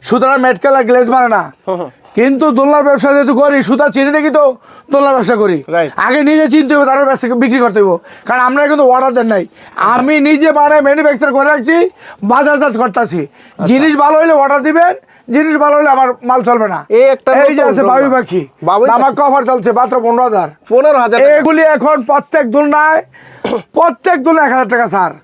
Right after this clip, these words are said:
Speaker 2: এক হাজার
Speaker 1: অনেকে
Speaker 2: টাকা
Speaker 1: বলে
Speaker 2: ডিসকাউন্ট।
Speaker 1: টাকা ছাড়া দোলনা, টাকা ছাড়া দোলনা, আসলে তো টাকা ছাড়া দোলনা না।
Speaker 2: দুই হাজার?
Speaker 1: দোলনা হইলো অ্যাডভান্স ছাড়া দোলনা।
Speaker 2: অ্যাডভান্স ছাড়া?
Speaker 1: আমরা টেকনাফ থেকে তেতুলিয়া,
Speaker 2: হুম।
Speaker 1: রূপসা থেকে পাথুরিয়া,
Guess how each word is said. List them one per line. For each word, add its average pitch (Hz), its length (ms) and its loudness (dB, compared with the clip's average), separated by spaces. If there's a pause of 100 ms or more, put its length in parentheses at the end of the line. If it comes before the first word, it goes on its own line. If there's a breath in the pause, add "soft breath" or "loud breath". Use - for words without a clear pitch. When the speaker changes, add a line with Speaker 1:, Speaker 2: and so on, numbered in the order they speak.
(140)
Speaker 2:
এক 220 180 0
হাজার 240 160 2
Speaker 1:
অনেকে 277 160 0
Speaker 2:
টাকা 277 180 0
Speaker 1:
বলে 302 140 2
Speaker 2:
ডিসকাউন্ট। 349 360 2 (460 soft breath)
Speaker 1:
টাকা 294 280 -2
ছাড়া 311 200 0
দোলনা, 302 280 0
টাকা 277 260 0
ছাড়া 277 160 2
দোলনা, 262 120 0
আসলে 240 320 -2
তো 277 80 0
টাকা 240 180 0
ছাড়া 262 160 2
দোলনা 220 280 -2
না। 160 180 -8
Speaker 2:
দুই 208 180 2
হাজার? 247 240 0
Speaker 1:
দোলনা 277 300 2
হইলো 302 360 2 (160)
অ্যাডভান্স 247 460 0
ছাড়া 247 200 -2
দোলনা। 208 420 -2
Speaker 2:
অ্যাডভান্স 233 460 -2
ছাড়া? 180 240 -2
Speaker 1:
আমরা 262 360 0
টেকনাফ 294 420 0
থেকে 320 160 0
তেতুলিয়া, 311 600 0 (140)
Speaker 2:
হুম। 185 460 -2
Speaker 1:
রূপসা 339 440 0
থেকে 320 220 0
পাথুরিয়া, 254 500 0